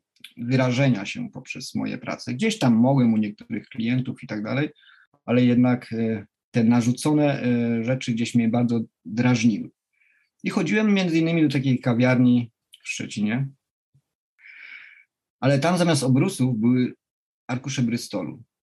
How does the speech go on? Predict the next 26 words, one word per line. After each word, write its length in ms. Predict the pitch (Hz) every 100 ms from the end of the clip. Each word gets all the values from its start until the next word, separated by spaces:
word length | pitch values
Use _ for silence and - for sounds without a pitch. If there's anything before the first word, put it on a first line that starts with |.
| -
i 100 | 113
na 100 | 117
każdym 340 | - 135 135 131
stoliku 400 | - 123 135 139
stały 560 | - 123 113 113 113
kubeczki 440 | - 107 117 - 110
z 100 | -
ołówkami. 520 | 107 104 - 98 101
To 80 | 151
były 200 | 170 151
lata 340 | 131 131 123
dziewięćdziesiąte, 960 | 110 107 107 104 - 143 135 143 147 135
końcówka 420 | - 123 156 143 113
lat 140 | 104
dziewięćdziesiątych, 720 | 104 104 101 - 165 139 135
początek 520 | - 104 120 120 113 104 - _ _ -
tego 160 | 107
nowego 300 | 107 107 110
tysiąclecia. 840 | - - - 107 - 107 127 131 135 _ _ _ _ _ _ _ _ _
Ja 160 | - 147
sobie 180 | 156 143
tam 160 | 139
szkicowałem 960 | 135 147 131 131 131 127 117 120 131 117
na, 140 | 113 -
na 160 | 120 120
tym 380 | 139 143 -